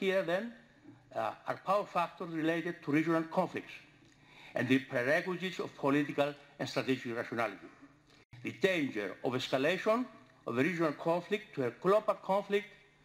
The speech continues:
uh, is thus a major strategic issue. Add to these factors logistics in the broader sense, cyberware, and, and certainly bases and supply stations in adjacent friendly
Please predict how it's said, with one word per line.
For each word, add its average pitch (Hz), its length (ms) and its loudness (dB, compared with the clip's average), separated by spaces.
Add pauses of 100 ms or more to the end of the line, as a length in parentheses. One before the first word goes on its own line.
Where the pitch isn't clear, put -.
(180)
uh, 113 140 0 (260)
is 113 200 -4
thus 139 340 0
a 135 60 0
major 190 520 2 (260)
strategic 135 600 -2 (180)
issue. - 300 -2 (1400)
Add 233 220 0
to 226 100 -4
these 220 140 -4
factors 226 500 0
logistics 180 800 -4
in 147 120 2
the 147 80 2
broader 214 340 2
sense, 139 420 -2 (420)
cyberware, 208 760 2 (280)
and, 139 140 -2 (220)
and 123 80 -2
certainly 160 400 -2
bases 143 440 -2 (440)
and 135 100 -2
supply - 400 0
stations 127 500 -2 (540)
in 139 220 0
adjacent 143 500 -2
friendly 120 500 -2